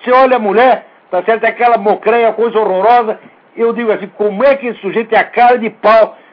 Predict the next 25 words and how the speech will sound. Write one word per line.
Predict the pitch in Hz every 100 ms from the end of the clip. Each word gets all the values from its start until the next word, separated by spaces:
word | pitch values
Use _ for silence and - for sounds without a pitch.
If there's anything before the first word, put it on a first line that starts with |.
| _
de | 147 247
ir | 269
pra | 233 208
cama | 214 233
com | 202 185 233
essa | 269 - 226
dona", | 160 202 190 170 175 _
tá | 143 123
certo? | 185 175 _ _ _ _ _ _ _ _ _ -
E | 170
ainda | 202 208 202
comê-la, | 208 180 120 120
porra. | - 107 73 65 _ _ _ _ _ _
Eu | 359 240
acho | 226 226
isso | 240 220
criticável. | 226 240 277 262 190 151 151 - -
Agora, | 214 170 143 - - _ -
se | 269
vai | 202 190
o | 185
Luiz | 214 233
Motta | 147 175 180 -
pra | 170
cama | 160 160 127